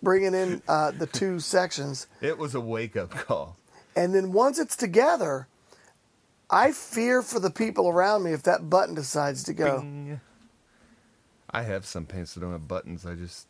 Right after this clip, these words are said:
Speaker 2: tighten that belt more. <laughs> Button bu-, broke off.
Speaker 1: Yeah, I'm, I'm feeling a little bit, I mean, and I haven't lost a lot of weight in a week, but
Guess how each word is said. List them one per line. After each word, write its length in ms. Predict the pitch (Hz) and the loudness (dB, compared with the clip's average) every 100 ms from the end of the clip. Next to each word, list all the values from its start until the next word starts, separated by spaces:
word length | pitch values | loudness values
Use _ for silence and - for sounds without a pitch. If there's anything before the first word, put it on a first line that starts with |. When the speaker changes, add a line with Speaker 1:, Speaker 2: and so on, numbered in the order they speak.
| _ _ | _ _
Speaker 2:
tighten 260 | - 98 85 | -14 -12 -10
that 160 | 85 82 | -14 -12
belt 240 | 101 101 | -12 -12
more. 300 | - 107 117 - | -10 -6 -6 -8
<laughs> 1500 | _ _ _ _ _ _ _ _ - _ _ _ - - - | _ _ _ _ _ _ _ _ -20 _ _ _ -20 -12 -6
Button 280 | 151 135 | -4 -4
bu-, 260 | 107 107 104 - | -6 -4 -6 -8
broke 300 | 110 110 92 | -8 -8 -8
off. 240 | 104 - - _ - | -12 -12 -20 _ -10
Speaker 1:
Yeah, 260 | 151 160 165 | -4 0 2
I'm, 240 | 196 262 - | 2 -2 -4
I'm 180 | 202 262 | -4 -2
feeling 440 | - 370 349 320 | -2 0 0 0
a 60 | 254 | 2
little 420 | 202 196 208 240 | 4 6 4 4
bit, 500 | 202 233 262 - - _ _ _ _ _ _ - | 4 4 4 -2 -18 _ _ _ _ _ _ -2
I 20 | |
mean, 160 | 185 202 | 2 4
and 80 | 202 | 4
I 120 | 240 | 4
haven't 200 | 226 175 | 4 2
lost 380 | 151 147 147 143 | -2 -2 -2 -4
a 40 | 147 | -2
lot 260 | 143 143 | 0 0
of 80 | 139 | -2
weight 180 | 143 147 | -2 -4
in 60 | - | -4
a 60 | 156 | -2
week, 220 | 160 - | -4 -2
but 160 | - | -6